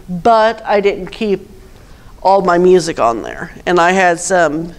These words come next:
very, very, very hard to find, um, music on there that I was never really,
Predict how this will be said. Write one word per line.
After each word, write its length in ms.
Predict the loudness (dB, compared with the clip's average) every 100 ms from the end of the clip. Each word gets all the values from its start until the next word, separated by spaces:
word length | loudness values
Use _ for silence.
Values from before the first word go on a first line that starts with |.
| -18
very, 400 | 0 2 2 0
very, 300 | 0 -2 -2
very 260 | -2 -2 -2
hard 720 | -8 0 4 4 4 0 -4
to 140 | -8
find, 680 | -2 0 2 0 -2 -6 -10 -20 -20 -20 -20 -4
um, 560 | 0 2 0 0 -4 -8 -20 -20 -20 -20 -20 -8
music 420 | 0 2 2 -2
on 220 | 0 0 0
there 180 | -4 -6 -18 -8
that 100 | 0
I 60 | 2
was 160 | 2 0
never 420 | 0 2 2 2
really, 540 | 4 2 2 0 -4